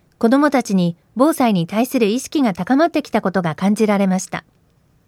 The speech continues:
十一月二十九日土曜日に行われる家族地域参観会では、防災学習の授業と四回目の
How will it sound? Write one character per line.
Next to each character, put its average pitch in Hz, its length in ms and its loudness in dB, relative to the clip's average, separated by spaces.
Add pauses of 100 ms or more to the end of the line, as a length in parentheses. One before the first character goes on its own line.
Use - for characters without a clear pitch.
(760)
十 247 160 4
一 320 220 0
月 311 240 0
二 294 160 2
十 269 220 2
九 269 140 0
日 262 280 0
土 175 120 0
曜 302 220 4
日 277 120 2
に 208 120 0
行 180 80 -2
わ 196 320 2
れ 190 120 0
る 180 180 2 (260)
家 311 140 2
族 277 300 0
地 311 220 0
域 240 180 -6
参 247 260 0
観 320 220 2
会 226 220 2
で 185 120 0
は、 160 200 0 (400)
防 214 160 4
災 254 220 0
学 254 180 0
習 208 220 0
の 180 80 2
授 170 180 0
業 247 200 2
と 170 240 0 (300)
四 277 220 2
回 277 220 2
目 262 120 2
の 240 200 2